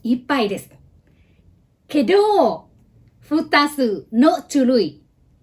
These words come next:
使わないです。だから、三十種類になります。はい。サラのことは本当に難しいです。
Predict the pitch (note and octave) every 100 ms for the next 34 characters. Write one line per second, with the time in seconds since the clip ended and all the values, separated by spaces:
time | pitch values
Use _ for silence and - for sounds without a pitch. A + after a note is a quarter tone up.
0 | _ _ B3 A#3+ G#3+ G#3 B3+ G#3 F#3+ F#3+
1 | _ _ _ _ G3 - A3 G#3+ D3+ -
2 | _ _ _ - C4 A#3 A3 A3 G3+ C4
3 | A#3+ G#3 F3+ - _ _ _ _ _ _
4 | _ _ _ _ _ - B3 A#3 A3 D3+
5 | _ _ _ _ _ _ _ B3 G4+ -
6 | _ _ G#3 D#3+ D#3+ D#3+ F#3 _ _ _
7 | _ _ _ - - - _ _ - E4
8 | D4+ - _ _ _ _ - D4+ C4 A#3
9 | C4+ D4+ - A3 G3 F3 - - F4 F4
10 | F4+ D4+ C#4+ C4 G#3+ - _ _ _ _
11 | _ _ _ _ _ _ _ _ C4+ E4
12 | - B3 E4 D4 F#3 C#3